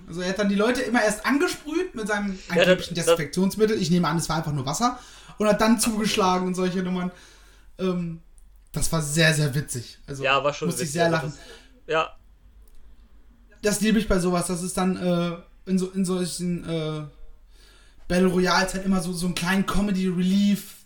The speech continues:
Speaker 1: während alles andere halt hauptsächlich sehr, sehr ernst ist. Ähm,
Speaker 2: Ja.
Speaker 1: immer sehr, sehr schön.
Speaker 2: Ja, genau, so ein klein-, kleines bisschen, äh, Späße am Rande und sowas halt. So, das, das, ähm, hat das Ganze ein bisschen so aufgelockert.
Speaker 1: Ja.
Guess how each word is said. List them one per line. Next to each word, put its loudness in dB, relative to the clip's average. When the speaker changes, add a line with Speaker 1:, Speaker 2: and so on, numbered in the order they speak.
Speaker 1:
während -2
alles -4
andere -4
halt -4
hauptsächlich -10
sehr, -6
sehr -6
ernst -8
ist. -10
Ähm, -10
Speaker 2:
Ja. -2
Speaker 1:
immer -4
sehr, -4
sehr -6
schön. -8
Speaker 2:
Ja, 0
genau, -2
so -10
ein -20
klein-, -2
kleines -2
bisschen, -12
äh, -6
Späße -2
am -10
Rande -8
und -10
sowas -12
halt. -16
So, -16
das, -12
das, -20
ähm, -8
hat -6
das -4
Ganze -4
ein -12
bisschen -12
so -14
aufgelockert. -4
Speaker 1:
Ja. -8